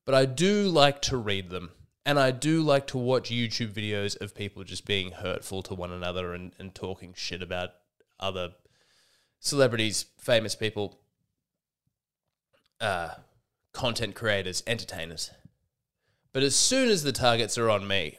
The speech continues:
oh, please leave me alone. Please be nice. I can, I can dish it out, but I can't take it.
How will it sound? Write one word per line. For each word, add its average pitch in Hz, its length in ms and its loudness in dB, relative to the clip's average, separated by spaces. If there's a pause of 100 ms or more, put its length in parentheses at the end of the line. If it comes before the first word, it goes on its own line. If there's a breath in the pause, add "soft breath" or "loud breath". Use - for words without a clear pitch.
oh, - 380 0 (400)
please 190 300 0
leave 143 260 0
me 120 160 -2
alone. 123 480 -2 (420)
Please 180 200 2
be - 140 -4
nice. 135 500 -4 (1600)
I 135 100 -4
can, 147 260 -4
I 143 100 -2
can 151 140 -2
dish 220 260 4
it 180 80 4
out, 175 180 10
but 151 120 4
I 127 60 4
can't 151 340 4
take 143 260 2
it. - 200 -4